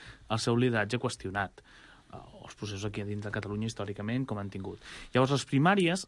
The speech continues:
eh, i les, i una cosa és dir, «Farem primàries», i una altra cosa és entendre que estàs fent primàries i que te les creus. I tot el que comporta, que és un model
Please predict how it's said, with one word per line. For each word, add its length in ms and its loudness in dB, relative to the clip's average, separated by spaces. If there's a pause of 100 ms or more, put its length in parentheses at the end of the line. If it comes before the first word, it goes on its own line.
eh, 680 0
i 160 0
les, 260 -2 (720)
i 140 4
una 80 6
cosa 160 4
és 140 4
dir, 220 4
«Farem 340 0
primàries», 480 0
i 20 0
una 160 2
altra 80 -2
cosa 180 0
és 80 -2
entendre 380 0
que 80 -4
estàs 240 -2
fent 160 2
primàries 480 0
i 80 -4
que 100 -4
te 100 -6
les 200 -10
creus. 480 -4 (920)
I 120 2
tot 180 2
el 80 2
que 140 -2
comporta, 580 -4 (160)
que 120 0
és 80 0
un 100 4
model 460 4